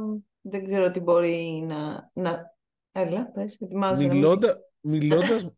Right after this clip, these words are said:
Speaker 2: <clears throat> ναι, όντως. Μιλώντας με ένα φίλο από αυτή την αγορά,
Speaker 1: Μμ.
Speaker 2: η ατάκα ήταν ότι θέλουμε να μπλακούμε στο κομμάτι των υπηρεσιών, γιατί πρέπει να διαφοροποιηθώ από τον ανταγωνισμό.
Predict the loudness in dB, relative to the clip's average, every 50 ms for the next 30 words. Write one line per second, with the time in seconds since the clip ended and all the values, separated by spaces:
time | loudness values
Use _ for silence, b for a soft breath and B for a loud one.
0 | _ _ _ -4 -2 0 2 4 4 4 2 0 -2 -2 -2 -2 -2 -2 -4 -6
1 | -6 -8 -12 -18 _ _ _ _ _ _ _ _ _ -10 -6 -2 0 2 2 4
2 | 6 4 4 4 2 0 0 0 -2 -2 -2 -4 -4 -6 -8 -12 -12 -10 -8 -4
3 | 0 2 2 2 2 2 0 -4 -6 -10 -14 -12 -8 -4 -4 -2 0 2 2 0
4 | 0 -2 -8 -10 -14 _ _ _ _ _ _ _ _ _ _ _ _ _ _ -10
5 | -10 -8 -10 -10 _ _ _ _ _ _ _ _ _ -10 -6 -4 -4 -4 -4 -6
6 | -8 -6 -4 -4 -4 -2 -2 -2 -2 -2 -2 -4 -6 -4 0 0 2 2 2 0
7 | -2 0 0 0 0 -2 -2 -6 -6 -2 0 0 0 0 -4 -10 -10 -10 -10 -10
8 | -8 -4 -2 -2 -2 -2 -2 -4 -4 -4 -4 -4 -4 -4 -4 -6 -4 -2 0 0
9 | 0 0 -2 -4 -4 -2 -2 -2 -2 -4 -10 -8 -6 -8 -8 -6 -6 -4 -2 -2
10 | 0 0 0 0 0 0 0 0 0 -2 -4 -4 -4 -6 -4 -2 0 0 0 -2
11 | -4 -6 -4 -4 -2 -2 -2 -2 -2 -2 -6 -8 -8 -8 -8 -8 -10 -10 -14